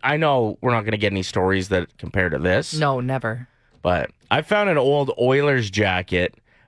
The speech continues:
Speaker 1: but it was at the, uh, antique mall, so it was already jacked up in price. But
Speaker 2: Mm-hmm.
Speaker 1: whoever would have found that previously
Speaker 2: That's cool.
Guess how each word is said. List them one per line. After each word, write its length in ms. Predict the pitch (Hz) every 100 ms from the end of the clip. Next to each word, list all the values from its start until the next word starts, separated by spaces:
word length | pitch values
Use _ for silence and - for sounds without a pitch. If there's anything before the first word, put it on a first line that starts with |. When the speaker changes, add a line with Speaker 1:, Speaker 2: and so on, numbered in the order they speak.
| -
Speaker 1:
but 120 | 117
it 40 | 127
was 180 | 131
at 300 | 143 143 147
the, 500 | - 123 123 113 107
uh, 280 | 101 95 82 -
antique 560 | 113 107 101 - 139 -
mall, 380 | 98 85 80
so 220 | 82 107 101
it 40 |
was 180 | 104 101
already 320 | 104 101 92
jacked 440 | 85 95 87 90
up 160 | 90 -
in 100 | 92
price. 380 | - 82 104 147
But 140 | 160
Speaker 2:
Mm-hmm. 60 | 123
Speaker 1:
whoever 240 | 143 156
would 160 | 135 127
have 100 | 113
found 400 | - 117 110 110
that 260 | 101 95 - _ _ _ _ _
previously 1080 | - 139 143 127 101 85 - 85 71 64 -
Speaker 2:
That's 220 | 147 -
cool. 360 | - 131 127